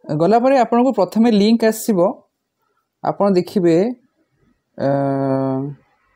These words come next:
ଆଚ୍ଛା, ତଳକୁ ଯିବେ ଏଠି। ଏଇ ଯୋଉ ଲିଙ୍କ୍ ଆସିବ, ଡାଉନଲୋଡ୍ ଆଡମିସନ୍ ସାର୍ଟିଫିକେଟ୍ ଆଣ୍ଡ ଇନଷ୍ଟ୍ରକ୍ସନ୍ ଅଫ୍ କ୍ୟାଣ୍ଡିଡେଟ୍ ଫର୍ ଦ ରିଟେନ୍ ଏକ୍ଜାମିନେସନ୍ ଆସିଷ୍ଟାଣ୍ଟ ପବ୍ଲିକ ପ୍ରସିକ୍ୟୁଟର।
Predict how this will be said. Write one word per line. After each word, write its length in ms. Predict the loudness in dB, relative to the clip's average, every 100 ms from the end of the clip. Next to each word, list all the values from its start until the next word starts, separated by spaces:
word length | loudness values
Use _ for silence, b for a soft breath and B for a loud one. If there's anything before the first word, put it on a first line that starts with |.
| _ _ _ _ _ _ -20 -20 -20 -20 -20 -20 -20 _ -16
ଆଚ୍ଛା, 240 | -14 -10 -12 -12 -12
ତଳକୁ 260 | -2 0 0
ଯିବେ 180 | -2 -4
ଏଠି। 160 | -6 -20 -20 B B B -4
ଏଇ 140 | 0 2
ଯୋଉ 120 | 4
ଲିଙ୍କ୍ 240 | 4 2 2
ଆସିବ, 200 | 2 2
ଡାଉନଲୋଡ୍ 380 | 2 2 2
ଆଡମିସନ୍ 380 | 0 0 0 -2
ସାର୍ଟିଫିକେଟ୍ 460 | -2 -2 -2 -2 -2
ଆଣ୍ଡ 140 | 0 0
ଇନଷ୍ଟ୍ରକ୍ସନ୍ 420 | 0 0 -2 -2
ଅଫ୍ 80 | -2
କ୍ୟାଣ୍ଡିଡେଟ୍ 340 | 0 0 0 0
ଫର୍ 140 | 0
ଦ 40 |
ରିଟେନ୍ 260 | 0 0 -2
ଏକ୍ଜାମିନେସନ୍ 680 | -2 -2 -2 -4 -4 -6 -6 _ _ _ -10
ଆସିଷ୍ଟାଣ୍ଟ 280 | -4 0 2
ପବ୍ଲିକ 200 | 2 2
ପ୍ରସିକ୍ୟୁଟର। 440 | -2 -4 -10 -10